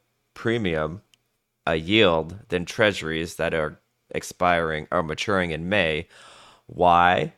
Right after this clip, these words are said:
Because there's a perceived notion that the probability of a default is higher in July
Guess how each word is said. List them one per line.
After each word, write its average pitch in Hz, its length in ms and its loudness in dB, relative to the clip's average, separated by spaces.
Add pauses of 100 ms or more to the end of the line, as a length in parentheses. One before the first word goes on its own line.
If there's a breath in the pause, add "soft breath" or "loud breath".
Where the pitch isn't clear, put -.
(120)
Because 87 640 -2
there's 95 300 2
a 95 80 -2
perceived 107 800 -8
notion 85 880 -2
that 82 320 0
the 80 100 -4
probability 92 720 0
of 78 140 -4
a - 20 -8
default 80 880 -6
is 82 140 -10
higher 82 420 -4
in 78 140 -12
July 113 560 2